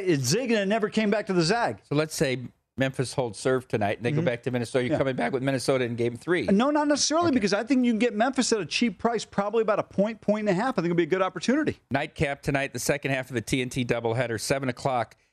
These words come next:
Speaker 2: tip in Phoenix. Pelicans at the Suns. Suns win game one, one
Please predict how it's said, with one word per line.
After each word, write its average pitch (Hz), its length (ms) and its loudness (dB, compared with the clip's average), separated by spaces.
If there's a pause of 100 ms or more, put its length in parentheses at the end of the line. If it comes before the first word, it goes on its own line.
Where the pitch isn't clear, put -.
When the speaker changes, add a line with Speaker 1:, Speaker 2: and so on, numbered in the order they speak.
(240)
Speaker 2:
tip - 320 -2
in 165 160 -2
Phoenix. 147 460 -2
Pelicans 156 600 -2
at 131 240 -4
the 117 80 -8
Suns. 139 380 -2
Suns 147 260 0
win 139 200 0
game 127 240 -2
one, 127 240 0
one 135 380 0